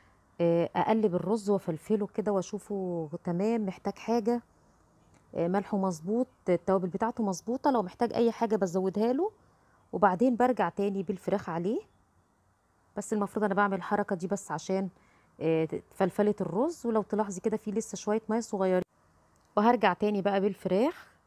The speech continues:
وهوطي عليها خالص، وهسيبه بقى براحته خالص يستوي زي ما هو عايز كده، وهقفل عليه تماما ويستوي على البخار بتاع الرز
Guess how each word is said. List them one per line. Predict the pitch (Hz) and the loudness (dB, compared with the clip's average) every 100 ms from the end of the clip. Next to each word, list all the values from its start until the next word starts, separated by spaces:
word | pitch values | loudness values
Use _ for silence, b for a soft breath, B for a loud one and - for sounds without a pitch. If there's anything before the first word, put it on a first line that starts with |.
| _ _ _ _ _ _ _ _ _ | _ _ _ _ _ _ _ _ _
وهوطي | 247 220 233 233 - | -4 2 4 4 2
عليها | 185 220 233 | 0 0 -4
خالص، | - 247 262 262 254 - | -4 -2 0 0 -2 -4
وهسيبه | 190 175 - 214 | -4 -4 -6 -4
بقى | 214 233 | 0 2
براحته | 190 226 - 196 | 2 0 -2 -6
خالص | - 220 - | -2 -2 -4
يستوي | 190 - 220 214 | -10 -4 -2 0
زي | 185 220 | 0 0
ما | 214 | 0
هو | 220 | -2
عايز | 202 202 214 - | 0 0 -2 -6
كده، | 226 214 247 - b b b b | -8 -6 -8 -12 b b b b
وهقفل | 202 233 - 196 | -2 -2 -2 -2
عليه | 170 202 | -2 -4
تماما | - 202 226 269 311 320 _ _ _ _ _ _ _ _ _ _ _ _ 240 | -4 -2 0 2 0 -2 _ _ _ _ _ _ _ _ _ _ _ _ -4
ويستوي | 233 - 262 247 | -4 2 4 6
على | 220 226 | 4 2
البخار | 185 190 220 220 | 0 -2 2 0
بتاع | - - 202 190 | 0 -2 2 2
الرز | 185 277 359 - | 0 -4 -4 -12